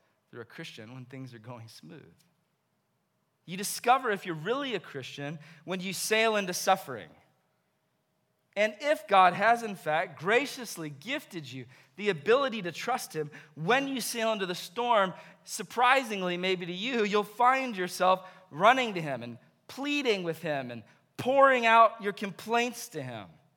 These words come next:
And of course, in your humanity, you won't do it perfectly.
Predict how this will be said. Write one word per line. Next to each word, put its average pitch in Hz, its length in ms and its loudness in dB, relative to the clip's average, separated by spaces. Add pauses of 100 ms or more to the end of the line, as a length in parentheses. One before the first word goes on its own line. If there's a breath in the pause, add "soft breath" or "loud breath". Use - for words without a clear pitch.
(1040)
And 175 100 -10
of 180 100 -12
course, 233 440 -4
in 202 100 -10
your 196 100 -8
humanity, 185 560 -8
you 175 160 -10
won't 190 200 -8
do 170 120 -4
it 185 120 -12
perfectly. 175 580 -6